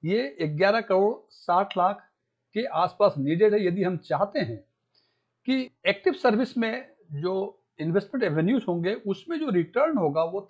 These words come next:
थर्टीन पॉइंट नाइन परसेंट के आसपास होगा। और साठ साल में जो corpus create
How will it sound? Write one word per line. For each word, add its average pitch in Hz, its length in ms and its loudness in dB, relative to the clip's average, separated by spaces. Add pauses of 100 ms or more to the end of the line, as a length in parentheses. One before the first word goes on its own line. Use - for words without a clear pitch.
थर्टीन 160 260 -4
पॉइंट 190 260 -10
नाइन 147 260 -6
परसेंट 143 400 -14
के 139 60 -8
आसपास 131 380 -6
होगा। 151 320 -12 (360)
और 247 120 -2
साठ 233 400 0
साल 277 180 -2
में 277 100 0
जो 254 100 -6
corpus 202 540 0
create 220 300 -2